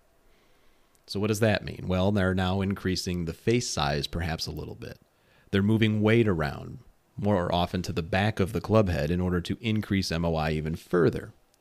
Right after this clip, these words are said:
All of this leads to a combined metric total of, drum roll please, say it with me, ten K or ten thousand. That's how they get to that number.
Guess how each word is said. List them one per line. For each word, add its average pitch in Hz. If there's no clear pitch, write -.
All 131
of 104
this 139
leads 92
to 90
a 82
combined 113
metric 90
total 110
of, 90
drum 92
roll 92
please, 107
say 101
it 117
with 135
me, -
ten 113
K 67
or 73
ten 90
thousand. -
That's 107
how 143
they 123
get 104
to 98
that 78
number. 78